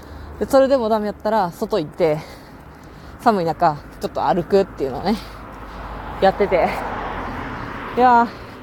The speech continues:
ー。いや、でもね、第一覚醒みたいなのはさ、コーヒー飲んで、チョコ食べると、なんか、一瞬ね、あ、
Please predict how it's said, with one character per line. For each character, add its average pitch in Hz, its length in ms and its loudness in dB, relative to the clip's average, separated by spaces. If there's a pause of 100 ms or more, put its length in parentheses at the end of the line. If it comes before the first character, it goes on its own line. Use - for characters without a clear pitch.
(1300)
ー。 - 0 -
い - 40 -4
や、 208 60 2
で 208 80 4
も 190 60 2
ね、 165 200 2 (140)
第 247 180 4
一 254 300 -2
覚 - 220 -4
醒 165 200 4
み 156 80 -4
た 151 100 -4
い - 20 0
な 147 80 -6
の 151 80 -6
は 151 80 -6
さ、 147 200 -2 (300)
コ 294 200 6
ー - 20 4
ヒ - 140 -6
ー - 20 0
飲 160 140 -4
ん 147 120 -8
で、 151 260 0 (800)
チ 320 100 0
ョ - 20 2
コ 208 140 0
食 170 100 4
べ 156 100 0
る 151 100 -4
と、 147 260 0 (520)
な 247 120 4
ん 220 60 0
か、 170 200 2 (1120)
一 - 80 -2
瞬 269 300 4
ね、 269 160 2
あ、 - 100 4